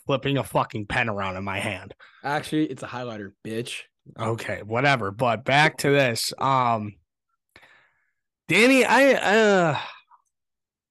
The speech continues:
Speaker 1: I just, I don't know, man. Just
Speaker 2: It's simple to me. It's, it's too much money. It, it's just flat out simple. You wanna resign the guy? Sure, fine. That's okay.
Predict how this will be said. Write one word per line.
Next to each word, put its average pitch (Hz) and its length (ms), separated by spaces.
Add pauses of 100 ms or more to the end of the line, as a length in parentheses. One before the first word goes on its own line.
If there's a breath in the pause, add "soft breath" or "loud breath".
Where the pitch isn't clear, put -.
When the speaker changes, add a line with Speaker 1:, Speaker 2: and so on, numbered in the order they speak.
(300)
Speaker 1:
I 240 160
just, 190 340
I 240 200
don't 190 280
know, 113 360
man. 143 600 (1700)
Just 214 180
Speaker 2:
It's 180 120
simple 165 260
to 139 40
me. 127 180 (960)
It's, 143 180
it's 143 200
too 185 140
much 165 160
money. 131 280 (260)
It, 156 180
it's 135 180
just 135 160
flat 139 160
out 127 120
simple. 101 360 (500)
You 139 80
wanna 190 120
resign 175 260
the 170 60
guy? 160 300 (200)
Sure, 135 360
fine. 117 440
That's 123 200
okay. - 280